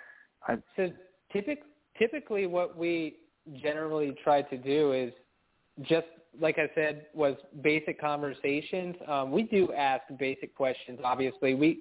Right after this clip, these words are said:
Speaker 2: like you said, too, we have to in a lot of ways, but opening or starting that conversation has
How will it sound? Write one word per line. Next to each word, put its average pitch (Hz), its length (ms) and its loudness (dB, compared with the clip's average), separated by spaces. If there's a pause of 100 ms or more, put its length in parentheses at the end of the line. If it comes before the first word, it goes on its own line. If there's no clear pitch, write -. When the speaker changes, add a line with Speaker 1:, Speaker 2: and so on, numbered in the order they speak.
Speaker 2:
like 151 180 4
you 143 240 2
said, 131 260 2
too, 143 280 4 (420)
we 156 100 6
have 160 320 2
to 175 140 0
in 160 60 -2
a 147 60 0
lot 147 240 2
of 139 180 -6
ways, 151 320 -4 (100)
but 143 240 2
opening 151 640 0
or 131 240 0
starting 147 380 4
that 131 200 -4
conversation 131 1000 -4 (560)
has 147 200 0